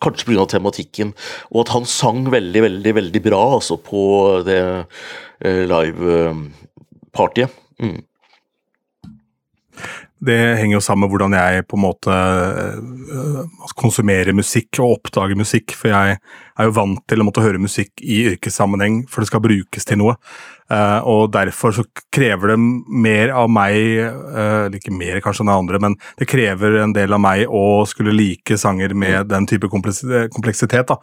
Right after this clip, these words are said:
Speaker 2: For da må jeg høre på den flere ganger, eh, og eksponeres for det flere ganger.
Speaker 1: Ja, men vi har fått et oppdrag,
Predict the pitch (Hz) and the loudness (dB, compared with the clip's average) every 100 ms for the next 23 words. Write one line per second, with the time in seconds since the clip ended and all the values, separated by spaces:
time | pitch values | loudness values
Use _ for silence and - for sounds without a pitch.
0 | - - - 120 107 110 98 107 101 92 | -10 -20 -4 0 2 2 0 0 -2 0
1 | 98 98 98 98 - 123 107 104 101 104 | 2 2 2 -2 -4 -4 -2 0 0 0
2 | 101 - 104 92 95 - 104 98 98 98 | -2 0 0 0 -2 -4 -2 -2 -2 -2
3 | 98 95 95 127 139 147 240 240 - 151 | -2 0 0 2 0 2 2 2 0 -4
4 | 160 160 - 113 | -2 -2 2 2